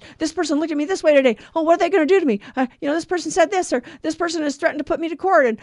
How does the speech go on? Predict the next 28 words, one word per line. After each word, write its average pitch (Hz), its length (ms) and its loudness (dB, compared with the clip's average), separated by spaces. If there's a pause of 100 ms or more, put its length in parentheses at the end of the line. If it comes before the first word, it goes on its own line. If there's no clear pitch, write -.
(140)
and 254 120 0
they're 311 80 2
gonna 311 160 2
do 320 140 -2
this 359 160 -4
and 330 80 -2
that 320 80 2
and 311 100 -6
the 320 60 4
other 320 160 2
thing." 285 160 -2
And 277 100 -4 (160)
it's - 140 -12
like, 247 180 -4 (380)
well, 233 320 -2
why 214 300 -6
don't 285 200 -8 (120)
we 247 120 -2
look 240 260 0
at 311 140 -6
God 262 640 -6
and 220 140 -8
ask 226 300 -10
the 269 100 -6
Lord 226 340 -8
for 233 140 -8
a 226 40 -6
solution, 233 760 -10